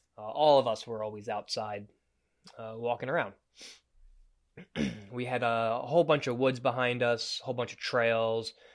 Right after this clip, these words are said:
There was a high tension towers you could walk. It was just, there was, it was, it was awesome for outdoor exploration. So I, I, you know, I, to this day, thank my dad for, for letting us, you know, grow up there. Um, even with all the,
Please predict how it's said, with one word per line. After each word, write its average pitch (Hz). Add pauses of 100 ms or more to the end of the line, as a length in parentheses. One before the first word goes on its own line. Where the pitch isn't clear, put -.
(180)
There 113
was 110
a 113
high 113
tension 127
towers 117
you 113
could 117
walk. 113
It 135
was 143
just, 147
there 151
was, 147 (360)
it 165
was, 156 (140)
it 202
was 156 (680)
awesome 143 (420)
for 147
outdoor 131
exploration. 110 (720)
So 110
I, 113
I, 120
you 143
know, 131
I, 120 (320)
to 147
this 143
day, 120
thank 113
my 113
dad 107
for, 104 (500)
for 127
letting 127
us, 131 (180)
you 147
know, 135
grow 151
up 165
there. 95 (160)
Um, 110 (680)
even 151
with 135
all 127
the, 120